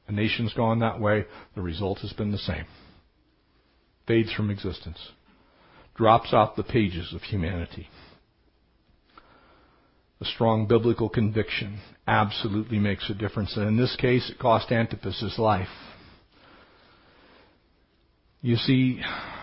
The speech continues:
when we think about right doctrine, when we think about the way this should go, you know what? It's a lot easier to cave in, isn't it? It is.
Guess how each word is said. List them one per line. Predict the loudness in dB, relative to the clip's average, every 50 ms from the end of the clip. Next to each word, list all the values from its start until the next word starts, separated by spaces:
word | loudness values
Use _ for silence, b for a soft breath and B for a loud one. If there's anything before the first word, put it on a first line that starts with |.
| B B B B B -12 -4
when | 0 2 4 4 4
we | 4 4
think | 4 4 4 4 4
about | 4 4 4 4 4 2 2
right | 4 6 6 6 4 2 0 2
doctrine, | 4 4 4 4 0 -4 -8 -6 -6 -6 -8 B B B B B B B B -4
when | -2 0 0
we | 0 0
think | 0 0 0 2
about | 2 4 4 4 2 2
the | 0 0
way | 0 2 2 2
this | 0 -2 -2
should | -2 0 2 2 2 2 0 -4
go, | -8 -8 -8 -10 -12 -14 -18 _ b b b b b b b b b b b b
you | 0 2
know | 4 6 6
what? | 6 6 6
It's | 4 4 6 6
a |
lot | 8 8 8 8 8 6
easier | 4 4 4 2 2 0 0
to | 0
cave | 0 2 2 2 2 2 2
in, | 2 2 2 0
isn't | 0 0 2
it? | 2 0 0 B -12 B B B B B B B B B B B B B B _ _ 4
It | 6 8
is. | 8 8 8 6 4